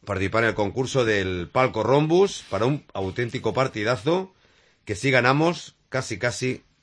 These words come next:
estamos salvados. Y el otro tema, doce de abril. ¿Qué pasa el doce de abril?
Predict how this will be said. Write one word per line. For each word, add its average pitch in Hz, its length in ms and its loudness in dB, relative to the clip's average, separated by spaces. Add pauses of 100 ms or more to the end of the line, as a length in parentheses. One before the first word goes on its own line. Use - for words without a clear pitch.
(280)
estamos 98 340 -8
salvados. 64 480 -12 (440)
Y 127 120 2
el 139 80 8
otro 175 240 8
tema, 95 400 0 (1300)
doce 160 300 2
de 151 80 6
abril. 98 380 0
¿Qué 151 100 0
pasa 127 220 -2
el 110 60 -2
doce 101 180 -6
de 95 60 2
abril? 78 320 -4